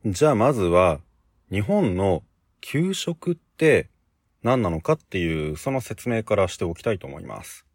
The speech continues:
えーと、給食っていうのは、学校、小学校とか中学校とか、その学校で出されるお昼ご飯のことです。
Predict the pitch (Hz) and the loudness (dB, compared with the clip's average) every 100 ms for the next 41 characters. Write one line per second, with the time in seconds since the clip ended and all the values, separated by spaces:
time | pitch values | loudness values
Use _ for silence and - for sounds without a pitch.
0 | _ _ _ _ _ _ _ _ _ 110 | _ _ _ _ _ _ _ _ _ 0
1 | 104 101 - 107 85 - _ - 185 175 | 2 2 2 2 2 -2 _ -4 -2 0
2 | 185 175 - 180 117 87 87 76 _ _ | -2 -4 -2 0 0 2 2 2 _ _
3 | _ _ _ _ _ - 90 92 _ - | _ _ _ _ _ -2 -2 -2 _ 2
4 | 147 139 - _ _ _ _ - 127 110 | 6 6 2 _ _ _ _ -2 2 4
5 | 110 - 92 87 90 85 82 110 95 92 | 2 0 -4 -4 -2 -4 -2 0 0 -2
6 | 87 78 87 71 - _ _ _ _ 143 | -6 -8 -8 -10 -10 _ _ _ _ -2
7 | 151 - 90 - _ - 160 156 147 90 | -2 0 -2 -2 _ -4 -2 2 2 2
8 | 87 104 104 90 82 80 - - 101 117 | 0 0 0 0 -2 -6 -10 -10 -8 -4
9 | 107 107 87 85 110 - 87 73 55 - | -2 -2 -4 -4 -4 -4 -6 -6 -10 -14